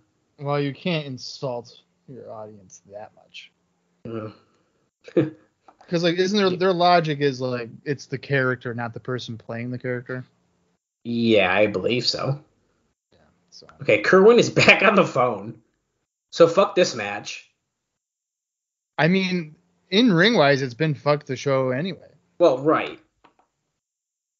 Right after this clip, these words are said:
Speaker 2: But it is, it's kind of fascinating that we're essentially getting a show-long,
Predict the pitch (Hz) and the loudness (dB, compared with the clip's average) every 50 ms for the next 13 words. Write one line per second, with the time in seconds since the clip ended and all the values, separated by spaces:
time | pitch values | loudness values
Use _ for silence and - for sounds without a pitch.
0 | _ _ _ _ _ _ - 165 170 175 180 208 285 311 - - - 165 160 156 | _ _ _ _ _ _ 0 2 4 4 4 4 4 2 -2 -6 -6 -6 -6 -6
1 | - - 202 233 330 381 - - - 180 156 160 175 - - 170 135 123 113 113 | -6 -4 -2 -2 -2 -2 -4 -4 -2 -2 -2 -2 -2 -6 -6 -6 -6 -6 -6 -8
2 | 110 110 110 113 110 107 - - _ _ _ _ - 135 147 202 277 392 349 - | -10 -10 -10 -10 -10 -12 -14 -16 _ _ _ _ -4 2 4 4 4 4 2 -2
3 | 403 403 - - 320 247 214 185 170 156 147 - - - - 151 147 143 147 156 | -2 -4 -2 -2 -2 0 2 2 4 4 2 2 -2 -6 -4 -2 -2 0 0 2
4 | 156 156 117 113 117 123 123 120 117 113 110 101 101 - | 2 0 0 -4 -6 -8 -8 -8 -8 -8 -10 -10 -12 -16